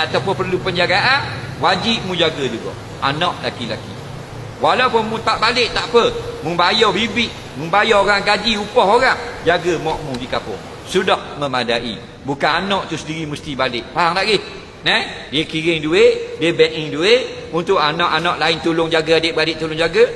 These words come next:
sudah memadai. Ada empat orang anak laki-laki di perantauan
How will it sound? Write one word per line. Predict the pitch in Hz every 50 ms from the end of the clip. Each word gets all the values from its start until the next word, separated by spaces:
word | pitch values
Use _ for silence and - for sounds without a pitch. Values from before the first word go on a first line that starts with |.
| - - - -
sudah | - - 156 156 156 165 143 113
memadai. | 120 127 123 123 120 104 110 117 117 104 95 - - - - -
Ada | 131 131 151 151
empat | - - - 220 214 147 165 175
orang | 180 170 170 170
anak | 175 165 156 202
laki-laki | 202 - 180 170 165 - 185 170
di | 156
perantauan | 147 170 170 170 160 - 180 190 220 262 269